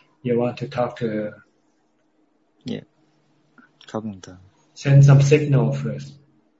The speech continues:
Speaker 2: Mm-hmm.
Speaker 1: Because sometimes when she concentrated on something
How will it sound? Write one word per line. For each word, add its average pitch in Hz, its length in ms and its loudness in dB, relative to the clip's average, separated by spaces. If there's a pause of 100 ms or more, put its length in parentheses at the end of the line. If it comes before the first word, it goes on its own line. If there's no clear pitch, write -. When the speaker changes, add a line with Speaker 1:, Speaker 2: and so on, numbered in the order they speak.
(640)
Speaker 2:
Mm-hmm. 98 160 -12 (1600)
Speaker 1:
Because 135 280 -2
sometimes 135 420 4
when 131 140 0
she 131 320 0
concentrated 135 680 0
on 117 180 -6
something 123 600 -6